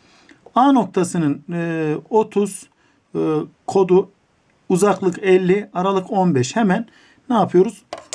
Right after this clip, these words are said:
Otuzla başlıyoruz. Yerden yüksekliği otuz A noktası için çizdik. Sonra, e, aralık ölçüsü on beş,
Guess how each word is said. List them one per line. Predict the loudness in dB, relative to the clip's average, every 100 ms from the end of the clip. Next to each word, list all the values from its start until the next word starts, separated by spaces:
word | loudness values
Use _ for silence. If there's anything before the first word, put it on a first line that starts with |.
| -12 -6
Otuzla | -4 -4 -6 -4
başlıyoruz. | -2 -4 -2 -2 0
Yerden | 0 0 0 -2 -2
yüksekliği | -6 -8 0 0 2 2
otuz | 4 4 2 -4 -4 -18 -4
A | 0 2
noktası | 0 -2 -6 -4
için | -6 -6 -10 _ _ _ _ _ _
çizdik. | 0 2 2 -2 -6 _ -20 _ -10
Sonra, | -2 0 2 -2 -4 _ -8
e, | -4 -2 -4 -6 -8 -6
aralık | 0 0 0 2
ölçüsü | 2 2 -4 -2 -2 -4 _ _ -20 _ _ _ -2
on | 0 2
beş, | 2 0 -4 -12